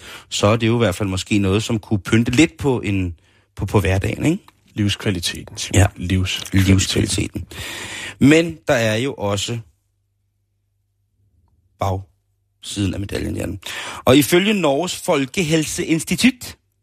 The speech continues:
Speaker 1: <clears throat> øh, receptregister, så, øh, er, er der en masse bivirkninger på, øh,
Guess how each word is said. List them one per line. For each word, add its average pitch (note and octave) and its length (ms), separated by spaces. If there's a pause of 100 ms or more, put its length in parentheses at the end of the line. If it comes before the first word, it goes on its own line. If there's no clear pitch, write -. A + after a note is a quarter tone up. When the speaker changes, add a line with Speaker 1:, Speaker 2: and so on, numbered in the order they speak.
(140)
Speaker 1:
<clears throat> - 0 (500)
øh, G#2+ 300 (340)
receptregister, A#2+ 800 (960)
så, C#3 360
øh, G#2+ 100
er, G2+ 640
er G#2+ 200
der A#2+ 160
en G#2+ 160
masse G#2+ 260
bivirkninger A#2 680 (400)
på, G2+ 340
øh, F#2+ 240